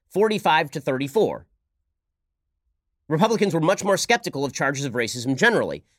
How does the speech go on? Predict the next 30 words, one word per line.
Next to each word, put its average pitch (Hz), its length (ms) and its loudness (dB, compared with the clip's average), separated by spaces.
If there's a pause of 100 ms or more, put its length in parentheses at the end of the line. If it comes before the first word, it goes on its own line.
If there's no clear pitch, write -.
Seventy 247 380 2
percent 139 320 -4
agreed 135 220 -2
that 135 100 -4
people 190 220 -2
who 160 100 2
call 165 220 2
others 147 300 0
racist 139 420 0
usually 180 340 0
do 165 140 -4
so 160 180 0
in 135 100 0
bad 131 220 2
faith, 90 160 -8
and 107 180 -6
that 143 320 2
is 123 280 -6
the 127 80 -10
key 107 240 -14
question. - 480 -20 (340)
That's 110 220 -4
the 151 80 -8
key 147 140 -6
question 139 300 -6
that 101 60 -6
Republicans 107 400 -8
are 101 60 -8
really 98 240 -4
answering. 80 360 -12